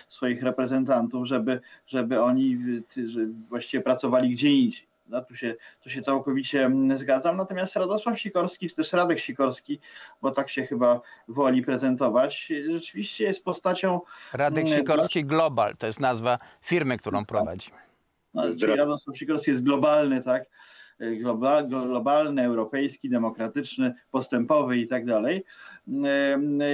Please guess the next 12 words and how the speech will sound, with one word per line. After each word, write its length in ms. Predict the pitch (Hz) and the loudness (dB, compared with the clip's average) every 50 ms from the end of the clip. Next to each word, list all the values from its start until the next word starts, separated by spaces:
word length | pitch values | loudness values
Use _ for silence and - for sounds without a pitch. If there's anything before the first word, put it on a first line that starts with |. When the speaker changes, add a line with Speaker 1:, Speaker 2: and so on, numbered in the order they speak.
| 147 143 - | 2 0 2
Speaker 1:
ale 200 | 139 151 165 165 | 2 2 2 2
kiedyś 300 | - 208 202 202 214 208 | 2 0 0 0 -2 -2
się 160 | - 214 190 | -2 -4 -4
kreował 440 | - 202 190 175 180 180 185 185 180 | 0 2 2 2 2 2 2 2 2
na 100 | 180 175 | 0 0
zupełnie 460 | 165 170 165 175 175 170 170 165 165 | -2 -4 -2 0 0 0 0 0 -2
kogoś, 440 | 165 160 147 156 160 156 - - - _ _ _ _ _ _ _ | -4 -4 -2 0 0 0 -2 -8 -14 _ _ _ _ _ _ _
e, 200 | 147 143 143 - | -4 -2 -2 -2
innego. 640 | - 156 160 160 156 147 131 120 127 127 131 143 - 185 | -2 -2 0 0 2 2 2 2 4 4 4 4 4 4
Mm, 320 | 196 196 190 185 175 170 | 2 -2 -2 -2 -2 2
e, 160 | 165 156 160 160 - - - - - - - - 143 143 143 143 143 139 - - | 4 4 2 2 0 -10 -20 -20 -20 -20 -10 -4 -2 0 2 0 0 -2 -4 -4
w-, 200 | 147 147 139 143 | -2 0 0 0